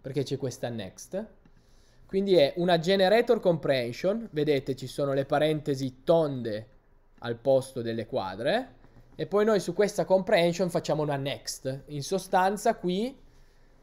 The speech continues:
l'output non è un generatore, ma è un valore restituito da quel generatore, quindi è un valore singolo. Mi seguite?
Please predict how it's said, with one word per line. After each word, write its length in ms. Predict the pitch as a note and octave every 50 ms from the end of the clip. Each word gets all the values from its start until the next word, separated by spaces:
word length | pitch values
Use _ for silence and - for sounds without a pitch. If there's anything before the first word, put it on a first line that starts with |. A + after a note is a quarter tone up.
| - -
l'output 600 | - D3+ D#3 E3 F3 G3 G3+ F3 A3 A3+ - - C#3+
non 280 | D3 D#3 D3+ D3 D#3+
è 320 | F3+ G#3+ F#3 D3 A#2 - - - -
un 180 | - C#3 C#3 C3
generatore, 1000 | C#3 C#3 C#3 C3+ B2+ A#2+ G#2+ - - C3+ B2+ A#2+ B2 C3 E3 G#3+ B3 C#4+ C#4+ - - - _ - _ _ -
ma 280 | C3+ D3 D3+ E3 E3+
è 400 | C3 C3+ D3 F3 A#3 C#4 - - - - - - _ _ _ _ _ _ _ _ _ _ -
un 280 | D3 D3 D3 C#3+ C#3
valore 800 | C#3+ D#3 F3 G3 G3 F#3 E3+ D#3+ D#3+ D#3+ F3 G3+ A3+ A3+ - C#3
restituito 680 | D3+ D#3 D3+ - - - G3+ E3 - C#3 C3+ C3+ - D#3+
da 120 | D3+ C#3 C3
quel 240 | - B2 A#2 A#2+
generatore, 800 | B2 B2+ B2+ A#2+ A2+ A2+ A2 - A#2+ G#2 F#2+ G#2 G#2+ A#2 A#2 A2+ - _ _ _ _ _ _ _ _ _ _ _ _ _ _ _ _ _
quindi 180 | - C3 C3 C3
è 40 |
un 80 | C3 C3
valore 340 | C3+ C3+ C3+ C3 C3 C3+ C3
singolo. 680 | - - - C3+ B2+ B2 A#2+ A#2+ A2+ A2 A2 G#2+ A2 - - - - - F#2 - - _ _ _ _ _ -
Mi 80 | - -
seguite? 680 | - C3 A#2+ C3 C3 C3 B2 - C3+ C3+ C#3 - -